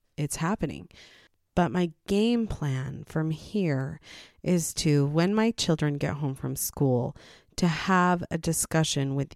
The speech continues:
each one of them, to make sure that I give a little bit of time because they each have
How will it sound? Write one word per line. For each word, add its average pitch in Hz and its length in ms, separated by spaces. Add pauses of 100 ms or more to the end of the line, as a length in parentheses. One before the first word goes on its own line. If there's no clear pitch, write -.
each - 380
one 135 160
of 123 140
them, 87 280 (380)
to 180 100
make 175 220
sure 185 260
that 170 160
I 156 100
give 160 380
a 151 80
little 170 280
bit 196 140
of 208 140
time 170 480
because - 360
they - 180 (160)
each 240 320
have 170 560